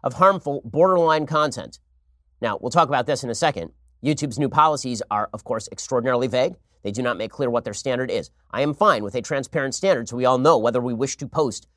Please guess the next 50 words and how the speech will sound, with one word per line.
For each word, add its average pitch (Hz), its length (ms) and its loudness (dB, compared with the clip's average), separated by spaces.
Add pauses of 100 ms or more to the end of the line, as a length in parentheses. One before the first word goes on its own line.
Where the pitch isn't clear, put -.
(120)
on 131 140 2
a 135 60 2
forum 131 380 4
that 110 120 -6
bans 135 300 -2
certain 107 220 -6
types 127 240 -4
of 117 80 -8
speech - 300 -2
or 117 60 -4
not. 78 220 -10 (280)
What 117 120 -2
I 120 60 4
am 123 80 2
not 196 240 4
fine 123 200 -4
with 98 200 -6 (180)
is 123 180 -4
YouTube's 147 400 -4 (100)
fuzzy 160 320 2
line, 98 440 0 (160)
which 117 160 -8
is 139 80 -6
the 139 80 -10
same 180 260 2
fuzzy 151 260 -2
line 135 220 0
apparently 127 360 -4
held 127 160 -2
by 117 80 -2
both 113 200 -4
Facebook 147 400 -2
and 113 120 -8
Twitter 107 340 -2
as 113 140 -6
well. 139 260 4 (640)
They - 60 -12
say, 170 120 0
"As 202 220 4
mentioned, 208 360 -2 (220)
one 175 140 4
of 196 100 2
our 147 100 4
upcoming 165 360 0
projects 139 400 -2
will 135 100 -2
re-examine 175 640 2
our 127 140 2
harassment 143 500 0
policy 120 460 -4